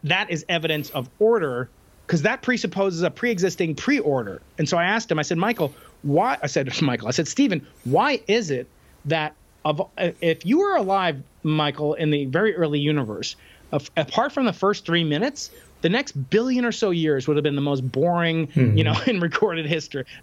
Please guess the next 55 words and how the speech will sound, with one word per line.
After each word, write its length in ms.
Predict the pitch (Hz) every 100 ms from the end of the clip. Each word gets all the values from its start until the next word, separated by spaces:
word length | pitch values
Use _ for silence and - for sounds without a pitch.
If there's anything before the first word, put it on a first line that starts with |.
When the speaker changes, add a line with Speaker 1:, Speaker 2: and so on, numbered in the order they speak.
| -
Speaker 1:
Almost 200 | 330 170
nothing 400 | 160 190 170 147
hap-, 240 | 143 131 - -
hydrogen 520 | - 131 156 151 160
formed 300 | - 160 151
over 160 | 139 143
here. 420 | 185 226 208 185 -
That's 200 | 196 180
about 280 | 185 165 151
it 200 | 139 -
for 160 | - 160
hundreds 480 | - 262 262 202 175
of 80 |
millions 340 | 160 147 135 127
of 120 | 113
years." 240 | 107 - - - - - -
And 140 | 180 269
then 260 | 320 233 - -
if 140 | 160
you 80 | 190
just 300 | 175 233 -
think 160 | 247 220
about 260 | 196 170 -
us 340 | 294 220 - -
as 160 | 147 139
our 180 | 156 185
D 200 | 160 180
N 140 | 165
A, 300 | 233 196 107
D 140 | - 262
N 100 | 262
A 100 | 302
didn't 260 | 190 165
emerge 440 | 151 151 151 151 147
for 160 | 165
a 60 | 135
very 280 | 131 285 202
long 280 | 147 127 127
time, 320 | 131 131 151
at 180 | 156 131
least 240 | 139 -
on 140 | 113
Earth. 240 | 123 175 185
We 100 | 143
don't 140 | 139
understand 500 | 139 131 123 139 131
exactly 440 | 123 120 131 127 135
when 100 | 127
the 80 |
first 360 | 113 143 139 135
humans 360 | - 156 156 143
that 100 | 135
look 140 | 139
like 140 | 135
us. 100 | 160